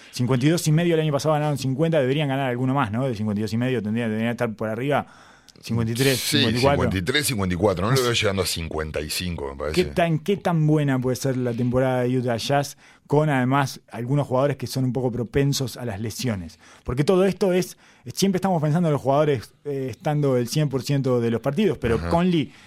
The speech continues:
Speaker 1: es un tipo que es bastante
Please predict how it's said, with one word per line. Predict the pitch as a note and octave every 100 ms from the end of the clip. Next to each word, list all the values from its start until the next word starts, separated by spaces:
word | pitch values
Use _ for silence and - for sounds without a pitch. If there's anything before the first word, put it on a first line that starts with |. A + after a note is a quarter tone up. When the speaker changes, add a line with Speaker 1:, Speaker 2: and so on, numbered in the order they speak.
| -
Speaker 1:
es | A#2+ C3+
un | A#2+
tipo | C#3+ C3+ B2+ A#2
que | - A2+ A2 A2 A2 B2
es | G#2+ - -
bastante | D#3 E3 E3 D3 A#2+ D#3 C#3 D3 C3+